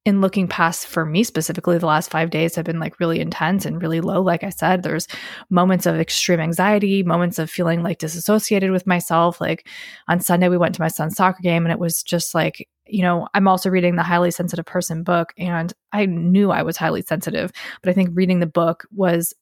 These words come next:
just a lot of validation on things that I'm experiencing and being that overwhelmed that I feel, like,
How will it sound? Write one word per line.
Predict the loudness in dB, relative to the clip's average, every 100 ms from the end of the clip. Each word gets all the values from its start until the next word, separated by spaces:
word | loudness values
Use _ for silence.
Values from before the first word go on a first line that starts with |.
| -8
just | -4 0
a |
lot | 2 2
of |
validation | 2 2 2 -2 -4 -4 -8 -12 _ _ _ _ _ _ _ -4
on | 0
things | 2 2
that | 2
I'm | 2 -2
experiencing | -4 0 2 2 -2 -4 -2
and | 0
being | 2 0 -2 -8 -4
that | -2 -2 0
overwhelmed | 2 4 4 2 2
that | 0
I | -2
feel, | -2 -2 0
like, | -2 -6